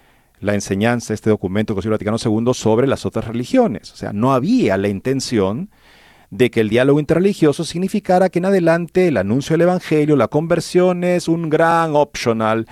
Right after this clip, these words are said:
que al fin de cuentas la misericordia de Dios hace innecesario. Y lo que dijo Jesús sobre la necesidad de anunciar el evangelio a todas las criaturas para su conversión, mm, habrá sido pues un momento de entusiasmo comprensible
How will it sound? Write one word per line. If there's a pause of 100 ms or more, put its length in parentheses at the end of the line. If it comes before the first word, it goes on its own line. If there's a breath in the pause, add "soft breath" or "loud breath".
(220 loud breath)
que
al
fin
de
cuentas
la
misericordia
de
Dios
hace
innecesario. (240 loud breath)
Y
lo
que
dijo
Jesús
sobre
la
necesidad
de
anunciar
el
evangelio
a
todas
las
criaturas (340 soft breath)
para
su
conversión, (540 loud breath)
mm,
habrá
sido
pues
un
momento
de
entusiasmo
comprensible